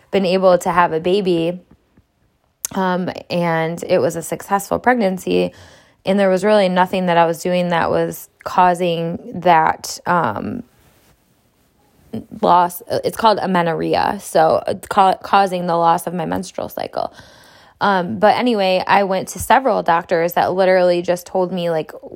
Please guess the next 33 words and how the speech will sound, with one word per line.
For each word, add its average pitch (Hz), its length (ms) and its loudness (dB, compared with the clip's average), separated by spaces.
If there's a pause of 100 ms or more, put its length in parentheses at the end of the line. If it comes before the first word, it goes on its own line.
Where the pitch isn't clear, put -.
(160)
"We're 185 260 -2
not 156 240 -2
sure, 220 580 6
you 185 200 -4
know, 160 320 -2
this, 175 200 -6
you're 175 220 -4
a 170 40 -4
medical 170 420 2
mystery." 202 800 0
I 139 120 0
mean, 185 160 -4
all 247 220 4
of 254 80 -2
these 190 240 -4
things. - 380 -6 (840)
And 196 640 0 (260)
it 220 120 2
was 220 180 2
really 233 240 4
difficult. 208 560 0
And 202 100 -2
I'm 196 140 -2
so 220 200 0
thankful 185 500 0
that 175 240 2
I 180 120 2
found 180 460 -2
the 180 60 -4
doctor 175 360 0
that 185 140 0
I 202 100 2
did. 180 420 0